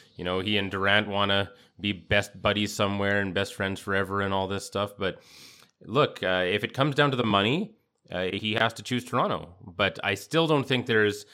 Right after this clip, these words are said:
even a fifty percent chance that he signs there, but I think the chances of him signing in Toronto are better than they were a little while ago.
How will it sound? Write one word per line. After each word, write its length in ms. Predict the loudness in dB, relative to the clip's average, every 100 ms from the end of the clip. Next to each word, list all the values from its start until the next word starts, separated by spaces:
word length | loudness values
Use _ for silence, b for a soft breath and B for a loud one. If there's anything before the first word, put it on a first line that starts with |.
| b -6
even 220 | -4 -4
a 20 |
fifty 260 | -2 -4 -4
percent 320 | -6 -6 -4
chance 280 | -2 -2 -4
that 60 |
he 60 | -8
signs 260 | -4 -4 -2
there, 120 | -2
but 140 | 0
I 40 | -2
think 360 | -2 -4 -2
the 80 | -8
chances 560 | -6 -2 0 0 -2 -4
of 100 | -2
him 160 | -2
signing 300 | 0 0 0
in 120 | -4
Toronto 500 | -4 -2 0 0 -4 B B 0
are 160 | 2 2
better 720 | 0 4 6 6 6 4 b b 0
than 200 | 0 2
they 140 | 2
were 500 | 2 2 4 2 -2 _ _ -6
a 60 |
little 240 | -4 -2 -2
while 220 | -2 -4
ago. 200 | -12